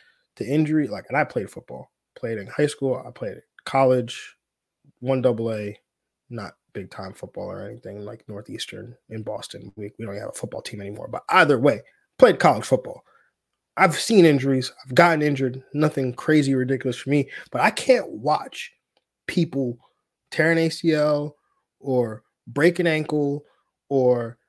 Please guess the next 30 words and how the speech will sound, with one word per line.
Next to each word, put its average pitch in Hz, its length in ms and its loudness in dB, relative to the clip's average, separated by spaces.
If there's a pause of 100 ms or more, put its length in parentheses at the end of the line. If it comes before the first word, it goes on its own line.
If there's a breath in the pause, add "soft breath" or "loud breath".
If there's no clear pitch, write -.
(220)
like, 107 320 -10
I - 40 -14
can't 175 300 0
watch 139 280 -4
people - 240 -12
do - 160 -18
stuff - 240 -18
like - 120 -20
that. - 100 -16
Maybe 233 200 0
it's, 220 140 -4
like, - 140 -8
some 170 200 -6
A 170 120 0
C 170 160 -4
L 165 100 0
tears, 170 380 0
but - 180 -16
some - 320 -6
of 139 80 -2
the 104 60 -8
bad 131 320 -4
ones, 170 240 -4
I'm 123 120 -6
like, 110 220 -10
"Nah, 110 280 -10
I'm 123 120 -14
not 113 140 -10
watching 123 300 -12
it. 117 120 -14